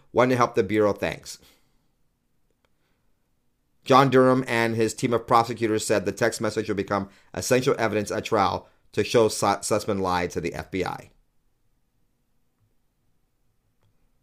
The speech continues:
Quote, "The defendant," this is from the filing. Quote, "The defendant lied in that meeting,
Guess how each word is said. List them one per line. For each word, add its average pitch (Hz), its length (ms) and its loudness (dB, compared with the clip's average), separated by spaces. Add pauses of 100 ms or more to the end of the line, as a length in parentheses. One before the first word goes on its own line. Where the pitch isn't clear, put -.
(720)
Quote, 120 380 4 (320)
"The 127 80 0
defendant," 143 420 4
this 143 140 4
is 147 100 2
from 147 200 6
the 127 60 6
filing. 101 420 2 (760)
Quote, 147 240 6
"The 139 60 4
defendant 151 380 4
lied 143 240 8
in 135 60 2
that 139 160 0
meeting, 117 360 -2